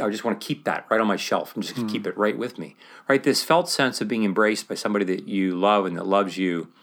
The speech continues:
Speaker 1: I remember I was, uh, I've been invited to help with a number of other people, help facilitate a retreat in Colorado a number of years ago.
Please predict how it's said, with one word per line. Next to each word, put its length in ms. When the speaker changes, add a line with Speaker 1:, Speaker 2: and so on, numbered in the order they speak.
Speaker 1:
I 60
remember 480
I 100
was, 380
uh, 720
I've 140
been 160
invited 400
to 120
help 380
with 220
a 40
number 340
of 60
other 180
people, 320
help 240
facilitate 560
a 40
retreat 640
in 160
Colorado 520
a 40
number 180
of 60
years 220
ago. 460